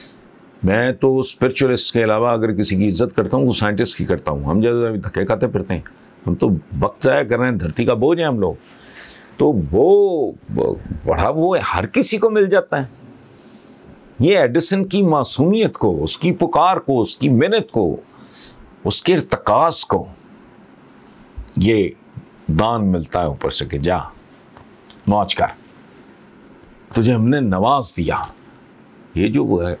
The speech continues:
गालिब का ये मिसरा मा-, मामूली बात नहीं है, इसमें बहुत बड़ा मैसेज है। आते हैं गैब से ही मज़ामी ख्याल में,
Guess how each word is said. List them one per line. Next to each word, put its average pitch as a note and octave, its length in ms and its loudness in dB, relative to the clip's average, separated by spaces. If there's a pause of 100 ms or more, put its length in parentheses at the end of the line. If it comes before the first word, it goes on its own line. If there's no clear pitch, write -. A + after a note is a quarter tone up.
गालिब G#2 400 -2
का - 140 -2
ये B2 140 0
मिसरा A2 340 0
मा-, A#2+ 180 -2
मामूली F2 500 0
बात A#2 320 -4
नहीं E3+ 140 -2
है, D#3+ 60 0
इसमें C#3 260 0
बहुत E3+ 180 2
बड़ा D#3 220 0
मैसेज G2 600 0
है। - 280 -10
आते D#3 340 0
हैं D#3+ 240 0
गैब E3+ 340 2
से - 180 0
ही C3 160 2
मज़ामी G#2 420 0
ख्याल D#2+ 400 -4
में, E2+ 80 -12